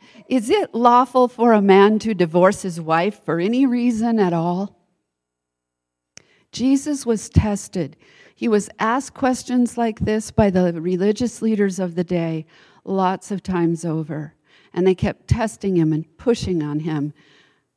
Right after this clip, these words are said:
"Are you really legitimate? What would you say about this law or that law?" He was tested. Matthew twenty-two, verse three. On that day, some Sadducees, who say there's no resurrection,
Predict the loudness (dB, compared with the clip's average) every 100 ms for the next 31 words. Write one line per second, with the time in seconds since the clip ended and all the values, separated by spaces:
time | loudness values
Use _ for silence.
0 | _ -4 0 0 -2 -2 -6 -6 -6 -4
1 | 0 4 4 4 0 -4 -4 -2 -2 -6
2 | -8 -14 -20 _ _ _ _ -4 -2 -2
3 | -4 -10 -6 -4 -4 -4 -6 -4 -2 -4
4 | -4 -4 -4 -6 -10 _ _ _ -8 -4
5 | -2 -4 -10 -16 -16 -20 _ _ _ _
6 | _ _ 0 2 2 2 2 0 -8 -12
7 | -18 -18 _ _ _ _ _ _ _ _
8 | -4 -2 0 -2 -4 -2 0 -2 -2 -4
9 | -2 -2 -6 -8 -6 -4 -4 -6 -12 _
10 | _ _ _ _ 4 6 6 4 2 -2
11 | -2 -2 0 -2 -2 -2 -2 -2 -2 -2
12 | -4 -10 -2 2 2 0 -4 -4 -2 -4
13 | 0 -2 0 2 2 0 -4 -6 -6 -8
14 | -10 -10 -10 -12